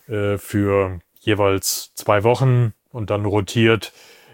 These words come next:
die dann, ähm, es ermöglicht haben, den, ähm, den Gesundheitszentrumsarbeiterinnen dann, äh, erstmal eine Pause zu verschaffen. Gleichzeitig, was halt Priorität hatte, war halt,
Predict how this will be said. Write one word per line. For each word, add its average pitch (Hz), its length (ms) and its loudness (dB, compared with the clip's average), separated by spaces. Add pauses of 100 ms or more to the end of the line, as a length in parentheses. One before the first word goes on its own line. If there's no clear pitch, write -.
(120)
die 107 120 0
dann, 104 400 -6
ähm, 104 640 -6
es 117 180 -4
ermöglicht 104 460 0
haben, 101 280 0
den, 98 460 -4 (120)
ähm, 101 360 -8
den 98 500 -8
Gesundheitszentrumsarbeiterinnen 107 1700 0
dann, 98 360 -6 (500)
äh, 123 200 -14
erstmal 110 240 -6
eine 95 80 -2
Pause 98 320 -2
zu 107 100 -6
verschaffen. 90 640 -8 (300)
Gleichzeitig, 131 600 2
was 127 220 0
halt 120 460 -2
Priorität 123 680 2
hatte, 117 320 -2
war 113 240 4
halt, 107 440 -2